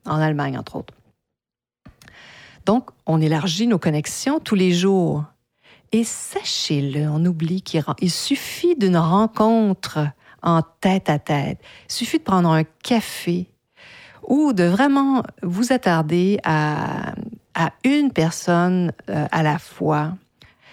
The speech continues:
Prendre le temps de discuter, de communiquer avec ce journaliste. Et pour que ensuite, bon, bien sûr, le virtuel peut prendre le relais, mais il suffit de les rencontrer une fois.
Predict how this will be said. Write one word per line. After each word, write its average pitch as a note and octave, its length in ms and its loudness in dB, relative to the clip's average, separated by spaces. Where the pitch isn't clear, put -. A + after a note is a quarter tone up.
Prendre C4+ 260 2
le B3 100 4
temps G#3+ 260 2
de F#3+ 100 4
discuter, E3 640 -2
de D3+ 100 0
communiquer F3+ 500 0
avec D#3+ 200 2
ce D#3+ 160 -2
journaliste. D#3 840 -2
Et F#3+ 120 2
pour - 280 -6
que E3+ 240 2
ensuite, E3 500 0
bon, D#3+ 180 -2
bien D3 180 -4
sûr, A#3+ 220 -2
le G#3 100 2
virtuel D#3 460 -2
peut D#3 100 -4
prendre D#3 280 -2
le D3+ 80 2
relais, G#3+ 320 2
mais F3+ 260 0
il - 80 -8
suffit - 300 -6
de - 60 -2
les A3 60 2
rencontrer E3+ 520 -4
une F3+ 160 2
fois. - 420 -8